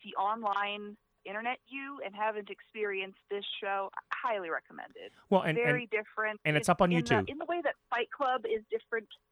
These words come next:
Speaker 1: Fight Club is diff-, the movie is different than Fight Club, the book.
Speaker 2: Yes. Well, and, and, and we have the, the, the full show that we did for Seattle Opera,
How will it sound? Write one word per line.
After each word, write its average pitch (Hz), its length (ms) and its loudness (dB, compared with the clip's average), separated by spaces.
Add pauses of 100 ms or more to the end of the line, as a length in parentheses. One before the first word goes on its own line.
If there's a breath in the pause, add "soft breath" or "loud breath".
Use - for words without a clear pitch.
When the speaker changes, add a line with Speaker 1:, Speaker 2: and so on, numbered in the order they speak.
(240)
Speaker 1:
Fight 285 160 2
Club 254 160 0
is 226 80 -10 (100)
diff-, 247 120 -6 (120)
the 214 100 0
movie 220 360 -8
is 190 140 -6
different 208 280 -10
than 190 220 -12
Fight 190 160 -8 (100)
Club, 175 140 -6 (300)
the - 80 -18
book. - 220 -10 (340)
Speaker 2:
Yes. - 300 2 (720 soft breath)
Well, 247 180 2
and, 202 180 2
and, 175 240 2
and 151 200 0
we 165 160 2
have 165 400 0
the, 131 260 0
the, 123 180 -2
the 123 120 -6
full 151 260 -2
show 131 300 0
that 135 100 -4
we 120 100 -2
did 113 200 -2
for - 100 -14
Seattle 117 380 -2
Opera, 104 420 -2